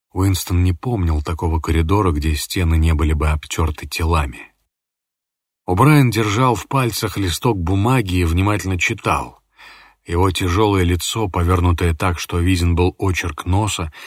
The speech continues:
казалось и грозным, и умным. Секунд двадцать он сидел неподвижно. Потом подтянул к себе речепис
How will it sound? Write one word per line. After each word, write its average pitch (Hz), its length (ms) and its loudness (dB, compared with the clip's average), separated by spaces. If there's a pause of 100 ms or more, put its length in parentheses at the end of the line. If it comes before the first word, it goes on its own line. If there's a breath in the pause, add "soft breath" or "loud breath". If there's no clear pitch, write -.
(180 loud breath)
казалось 85 540 0
и 104 120 -4
грозным, 95 760 0
и 104 100 -2
умным. 76 600 -2 (640)
Секунд 131 420 0
двадцать 120 640 -2
он 95 120 -2
сидел 95 440 0
неподвижно. 85 800 0 (580)
Потом 95 320 -6
подтянул 90 560 -2
к - 60 -10
себе 80 280 -2
речепис - 800 -4